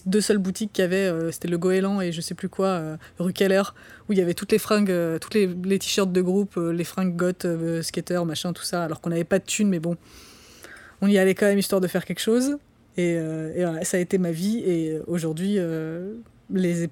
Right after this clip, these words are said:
plus vieux amis que j'ai dans ma vie datent de cette, euh, cette période-là. Et, euh, et d'ailleurs, je suis, je suis tatouée et tous mes tatouages ont été faits par un de mes potes que j'ai rencontré <laughs> à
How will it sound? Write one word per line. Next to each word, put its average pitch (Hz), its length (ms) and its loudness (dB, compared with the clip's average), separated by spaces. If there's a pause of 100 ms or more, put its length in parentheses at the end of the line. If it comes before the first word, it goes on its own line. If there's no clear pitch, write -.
plus 196 140 -2
vieux 202 320 4
amis 202 240 4
que - 60 -4
j'ai 196 120 4
dans 175 120 0
ma 170 100 -2
vie 202 220 2
datent 202 200 -2
de 190 120 0
cette, - 320 -4
euh, 165 240 -2
cette 175 200 -8
période-là. 170 760 -2 (800)
Et, 160 180 -2
euh, 151 380 -10 (200)
et 170 100 -4
d'ailleurs, 160 220 0
je 175 120 -2
suis, 175 280 -4
je 165 80 -2
suis - 160 -6
tatouée 190 380 0
et 180 80 0
tous - 140 -2
mes 202 100 4
tatouages 190 320 2
ont 185 60 2
été 175 160 -2
faits 196 180 -2
par 180 160 0
un 180 60 2
de 185 60 2
mes 170 100 0
potes 185 180 -4
que 214 100 -2
j'ai 180 100 0
rencontré 165 420 -4
<laughs> - 240 0
à 269 60 6